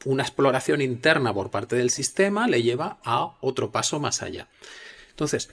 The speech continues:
ese punto yo creo que dentro de la ciencia no está integrado, pero también dentro de, de la otra parte que explora esa totalidad,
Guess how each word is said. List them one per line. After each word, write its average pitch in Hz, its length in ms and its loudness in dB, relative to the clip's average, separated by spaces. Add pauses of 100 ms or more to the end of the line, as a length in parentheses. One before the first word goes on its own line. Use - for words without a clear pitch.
(720)
ese 214 280 6
punto 214 540 4
yo 147 200 4
creo 117 320 2
que - 560 -2
dentro 175 420 6
de 180 80 4
la 151 120 4
ciencia 139 460 0
no 123 240 2
está 127 200 0
integrado, 110 720 -4
pero 117 160 -2
también 127 600 0
dentro 185 460 4
de, 156 260 2
de 120 160 0
la 120 100 -2
otra 127 300 -2
parte 123 420 0
que - 80 0
explora 135 560 4
esa - 240 0
totalidad, 120 680 -2